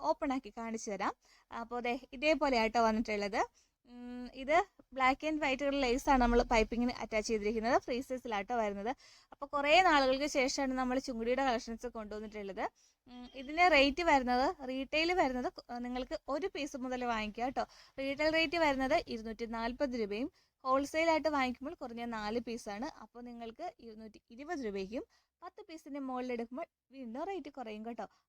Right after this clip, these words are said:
അപ്പോൾ ആ റേറ്റും കാര്യങ്ങളൊക്കെ അറിയാൻ വേണ്ടിയിട്ട് സ്ക്രീനിൽ കാണുന്ന WhatsApp നമ്പറിലേക്ക് ഒന്ന് മെസ്സേജ് ചെയ്താൽ മതിയേ. ദേ, ഇതിന്റെ ഒരുപാട് കളർ ചേഞ്ചസ് ഇതിൽ ഈ ഒരു ഡിസൈനിൽ അവൈലബിൾ ആണ് കേട്ടോ. ദേ, ഇതേപോലെ കാണിച്ചു തരാം.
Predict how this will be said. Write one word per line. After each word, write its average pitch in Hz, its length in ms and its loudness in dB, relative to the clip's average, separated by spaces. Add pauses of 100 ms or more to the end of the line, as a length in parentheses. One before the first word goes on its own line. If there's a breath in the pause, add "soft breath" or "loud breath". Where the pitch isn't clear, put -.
അപ്പോൾ 254 160 -18 (140)
ആ 339 100 0
റേറ്റും 339 360 0
കാര്യങ്ങളൊക്കെ 277 420 -2
അറിയാൻ 247 300 -4
വേണ്ടിയിട്ട് 247 300 -4
സ്ക്രീനിൽ 233 400 -12
കാണുന്ന 240 220 -10
WhatsApp 240 320 -10
നമ്പറിലേക്ക് 240 320 -12
ഒന്ന് 240 120 -10
മെസ്സേജ് 233 340 -10
ചെയ്താൽ 214 220 -8
മതിയേ. 202 360 -6 (440)
ദേ, 254 80 -18
ഇതിന്റെ 247 360 -12
ഒരുപാട് 269 560 0
കളർ 311 200 2
ചേഞ്ചസ് 240 360 -10 (100)
ഇതിൽ 226 180 -14
ഈ 254 220 -8
ഒരു 294 140 -2
ഡിസൈനിൽ 247 400 -6
അവൈലബിൾ 226 540 -8
ആണ് 202 120 -4
കേട്ടോ. 214 200 -6
ദേ, 208 140 -10 (140)
ഇതേപോലെ 220 360 -12
കാണിച്ചു 220 340 -10
തരാം. 226 240 -2